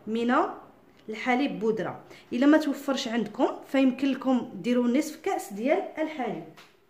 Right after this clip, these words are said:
صافي، دابا غادي نوضع هذا الشيء كيتعجن، وكنبقى كنضيف الماء بالتدريج حتى كنحصلوا على واحد العجينه متماسكه ونتلاقاو.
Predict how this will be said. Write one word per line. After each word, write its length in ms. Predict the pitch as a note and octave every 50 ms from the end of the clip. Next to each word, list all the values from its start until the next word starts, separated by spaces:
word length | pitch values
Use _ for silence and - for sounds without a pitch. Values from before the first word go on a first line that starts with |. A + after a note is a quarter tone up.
| - - - - - _ _ _ - - - - - - - - - - - - _ _ _ _ _
صافي، 420 | - - D#4 E4 E4 E4 D#4+ E4+ G#4+ B4+ - - -
دابا 320 | - - G#3 A#3+ B3 B3 C4+
غادي 240 | B3+ C4+ - B3+ C4
نوضع 420 | C4 B3 - A#3+ A3 F#3 F3 - - - - _ _ -
هذا 220 | F#3 G#3 G#3+ G#3
الشيء 260 | G3+ - - - G#3+ G#3+
كيتعجن، 580 | - A3+ G#3+ A3 - F#3 E3 F3 F3+ B3 F#4+ - - - - - - _ _ _ _ _ - _ _ _ _ _ _
وكنبقى 720 | - C#4+ D4 C4+ C4 C#4 - C4+ B3+ B3+ B3 - - C4
كنضيف 420 | C4 C4 B3+ B3+ A#3 A#3+ A#3+ A#3+
الماء 300 | A3+ A3 A3 A#3+ A#3 -
بالتدريج 680 | F#3 G3+ D4+ D4+ - - - - A3 A3 C#4 F#4+ G4+ -
حتى 100 | - G4+
كنحصلوا 520 | G4+ - G#4 F#4+ - - - - C#4 D4
على 120 | C4 C4 B3
واحد 220 | B3+ B3+ - G#3
العجينه 720 | G#3 G#3 G#3 A3+ A3 G3 B3 C4 B3 A#3+ D4+ F#4 - -
متماسكه 1000 | A3 A3+ B3+ E4 F4 F4 F4 D4 C4+ B3 - - - G#3+ G#3 - C#4+ G#4 - - - - - - _ _ _ _ _ _ _
ونتلاقاو. 640 | - F#4+ F4+ - - B3+ A3 G3 A3 - D#3 C#3+